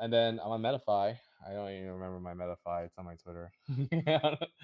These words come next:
Uh, and yeah, uh, dude, it was, I, I love, uh, seeing the Metafy kids. I actually had some people there, uh, and we got to hang out and talk and stuff.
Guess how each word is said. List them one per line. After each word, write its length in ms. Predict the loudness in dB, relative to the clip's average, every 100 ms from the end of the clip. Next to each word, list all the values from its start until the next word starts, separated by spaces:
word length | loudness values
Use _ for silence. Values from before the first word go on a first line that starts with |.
| -16 -16 -20 -20 _ _ _
Uh, 420 | 2 6 6 6 4
and 120 | 4
yeah, 300 | 8 8 8
uh, 60 | 6
dude, 260 | 4 4
it 60 | 4
was, 200 | 2 0 -6 _ _ _ 2
I, 60 | 6
I 140 | 8
love, 300 | 10 10 10
uh, 320 | 6 8 6
seeing 360 | 2 -2 -2 0
the 140 | -2 0
Metafy 460 | -2 0 0 -2
kids. 320 | -2 -4 -4
I 140 | 0 4
actually 400 | 6 4 2 2
had 180 | 2 2
some 140 | -4
people 320 | -6 -6 -4
there, 420 | 0 2 2 0 -4 -4
uh, 300 | 0 0 0
and 160 | -2 -6
we 120 | -2
got 120 | 0
to 80 | 0
hang 200 | -4 -4
out 260 | -2 -2 -4
and 100 | -8
talk 240 | -6 -6 -6
and 100 | -12
stuff. 260 | -10 -10